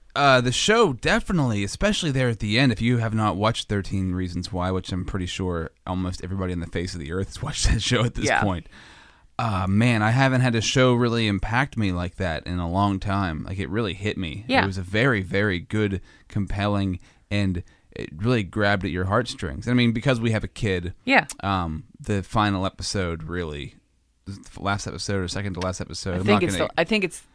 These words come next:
Speaker 2: yeah.
Speaker 1: I won't
Speaker 2: Yeah,
Speaker 1: do
Speaker 2: we
Speaker 1: any
Speaker 2: won't tell you.
Speaker 1: spoilers, but, like, I, I mean, I was crying, and I, I, I'm, I'm not usually that affected by shows, and that show really, really got to me. It really, it really hit me.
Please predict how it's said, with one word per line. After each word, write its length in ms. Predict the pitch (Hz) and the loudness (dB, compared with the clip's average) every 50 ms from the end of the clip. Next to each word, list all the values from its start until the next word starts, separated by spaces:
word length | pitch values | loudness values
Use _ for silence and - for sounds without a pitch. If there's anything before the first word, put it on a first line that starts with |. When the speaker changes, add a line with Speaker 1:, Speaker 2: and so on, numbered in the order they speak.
| - - | -14 -8
Speaker 2:
yeah. 220 | - 156 123 - - - - | -4 -4 -4 -4 -6 -4 0
Speaker 1:
I 80 | 123 135 | 4 6
won't 140 | 135 - | 8 10
Speaker 2:
Yeah, 80 | 214 156 | 10 10
Speaker 1:
do 80 | 131 123 | 10 8
Speaker 2:
we 60 | 117 | 6
Speaker 1:
any 80 | - 190 | 8 8
Speaker 2:
won't 160 | 175 160 151 | 6 6 6
tell 240 | 123 123 117 156 147 | 6 6 6 6 6
you. 60 | 139 | 4
Speaker 1:
spoilers, 220 | 131 131 143 - - - | 2 0 -2 -4 -4 -2
but, 200 | - 117 101 - - - | 0 0 0 0 -2 -4
like, 140 | - 113 95 107 | -4 -2 0 4
I, 440 | 110 113 113 107 104 98 82 60 | 6 6 6 6 6 2 0 -4
I 80 | 57 67 | -4 -2
mean, 160 | 95 107 104 | -2 0 0
I 60 | 104 | 0
was 120 | 110 104 95 | 0 -2 -4
crying, 580 | - - - 117 107 104 98 87 82 78 - - | -6 -4 0 2 2 2 2 0 -2 -6 -6 -2
and 100 | 95 107 | 0 2
I, 100 | 107 110 78 71 76 90 113 | 2 2 2 0 0 0 0
I, 140 | 113 95 117 117 | 2 2 2 2
I'm, 100 | 113 - - | 2 0 0
I'm 160 | 113 120 123 | 2 4 4
not 180 | 123 120 120 85 | 6 4 4 2
usually 280 | 117 120 117 110 117 | 2 0 0 0 0
that 180 | 104 110 110 104 | 0 0 0 0
affected 420 | 98 - - 120 113 - 110 98 | 0 0 0 0 0 0 -2 -4
by 340 | 92 104 101 95 92 92 98 - _ - | -2 -2 0 -2 -2 -4 -6 -10 _ -12
shows, 540 | - - - 113 107 104 95 87 85 - - | -6 -2 0 2 2 2 0 -2 -6 -10 -8
and 140 | - 95 95 | -6 -4 -2
that 120 | 101 98 - | -2 -2 -4
show 240 | - - 110 95 | -4 -2 -2 -2
really, 500 | 90 85 87 95 95 92 85 80 78 - - - - - - - - | -2 -4 -2 -2 -2 -2 -2 -4 -8 -10 -14 -18 -20 -20 -20 -16 -8
really 320 | 90 104 127 131 113 92 85 | -4 -2 0 0 0 -2 -2
got 260 | 85 87 90 82 - | -4 -4 -4 -4 -4
to 140 | - 95 85 | -6 -8 -6
me. 220 | 76 67 - 107 117 - | -6 -8 -10 -12 -14 -12
It 100 | - 85 | -10 -8
really, 280 | 90 104 104 98 90 85 | -4 -4 -2 -2 -4 -4
it 120 | - - 98 | -6 -6 -4
really 200 | 104 110 92 - | -4 -4 -4 -4
hit 200 | 98 101 113 - | -6 -8 -8 -6
me. 240 | - 90 82 - - | -6 -8 -8 -10 -12